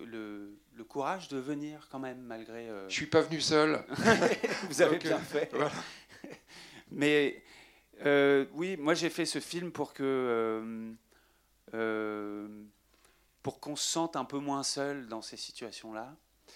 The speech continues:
Speaker 1: et que, euh, et que, qu'on puisse se tenir chaud à, à cent cinquante comme ça dans une salle de cinéma.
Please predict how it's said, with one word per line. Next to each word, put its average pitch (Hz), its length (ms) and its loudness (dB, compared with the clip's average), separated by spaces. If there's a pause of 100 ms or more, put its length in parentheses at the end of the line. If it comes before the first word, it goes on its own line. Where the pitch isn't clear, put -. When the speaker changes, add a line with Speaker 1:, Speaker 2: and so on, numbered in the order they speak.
(360)
Speaker 1:
et 117 160 -8
que, - 140 -6
euh, 107 640 0
et 107 120 -10
que, 104 340 -12
qu'on 101 200 -18
puisse - 440 -12
se - 160 -10
tenir 101 300 -18
chaud 127 360 -10
à, 101 260 -12 (640)
à 98 220 -10 (280)
cent - 220 -10
cinquante 113 480 -12
comme 101 180 -20
ça 113 200 -12
dans 110 120 -14
une 104 200 -16
salle 107 240 -14
de 104 80 -18
cinéma. 110 500 -14